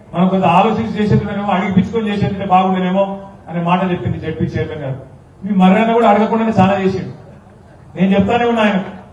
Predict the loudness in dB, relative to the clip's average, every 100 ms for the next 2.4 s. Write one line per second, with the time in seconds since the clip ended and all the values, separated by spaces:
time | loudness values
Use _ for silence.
0 | -20 -12 -2 2 4 2 2 0 0 -2
1 | -2 -2 0 0 0 -2 -2 -2 -2 2
2 | 2 2 -2